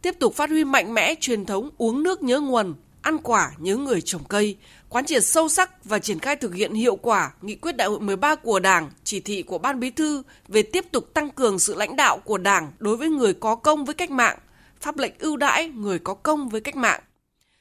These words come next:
Tiếp tục rà soát, nghiên cứu, hoàn thiện và thực hiện tốt hơn nữa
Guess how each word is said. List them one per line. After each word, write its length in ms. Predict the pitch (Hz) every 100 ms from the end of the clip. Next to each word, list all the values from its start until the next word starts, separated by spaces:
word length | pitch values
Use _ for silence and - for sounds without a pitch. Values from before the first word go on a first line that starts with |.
| _
Tiếp 140 | 320 349
tục 140 | 226
rà 220 | 185 196 156
soát, 280 | 254 311
nghiên 220 | 254 294 269
cứu, 260 | 240 262
hoàn 220 | 294 277
thiện 260 | 202 208 156
và 120 | 196
thực 180 | 196 190
hiện 200 | 208 -
tốt 200 | 330 359
hơn 220 | 359 311
nữa 160 | 285